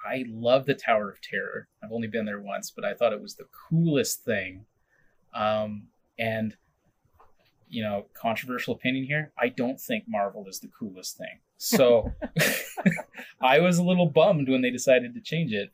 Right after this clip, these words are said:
Um, so yeah, I've, I, I cold know this one. Um,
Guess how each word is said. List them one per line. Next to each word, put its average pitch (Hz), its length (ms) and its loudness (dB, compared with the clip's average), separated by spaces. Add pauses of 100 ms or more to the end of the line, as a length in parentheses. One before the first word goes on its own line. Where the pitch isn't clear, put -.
Um, 104 400 -2 (640)
so 107 500 2 (760)
yeah, 120 320 2
I've, 117 320 2
I, 117 320 4
I 135 40 2
cold 165 380 2
know 147 200 0
this 147 220 -2
one. 151 300 2 (160)
Um, 117 680 2